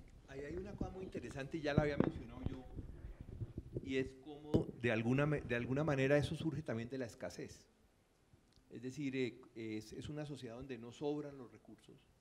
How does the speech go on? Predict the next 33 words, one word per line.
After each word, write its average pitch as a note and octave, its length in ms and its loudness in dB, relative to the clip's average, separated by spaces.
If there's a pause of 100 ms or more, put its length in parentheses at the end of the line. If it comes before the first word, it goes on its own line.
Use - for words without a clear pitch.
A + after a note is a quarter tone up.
donde G2 280 -12
todo C#3+ 360 -2
es C#3+ 100 -6
absolutamente B2 640 -6
valioso. G#2+ 480 0 (540)
Yo A#2+ 80 -2
me C3 80 0
acuerdo C#3 320 2
cuando B2+ 220 0
estaba B2+ 300 4
allá, C3+ 380 6 (440)
eh, G#2+ 320 -4
les G#2+ 160 -4
cuento C3 320 -2
la B2+ 80 0
oficina, A2+ 360 -8
como G#2+ 200 -8
les G2 100 -6
conté G#2 220 -8
ahora, A#2+ 160 0
la C3 80 0
oficina A#2 320 -4
de B2+ 60 -4
Save C3+ 120 -4
the C3 160 -4
Children C3 360 -4
estaba A2+ 320 0
en C3+ 100 -2
el, G#2 160 -2
estaba A2+ 340 -2
en B2+ 60 0
el B2+ 120 2
acuario, A#2+ 540 4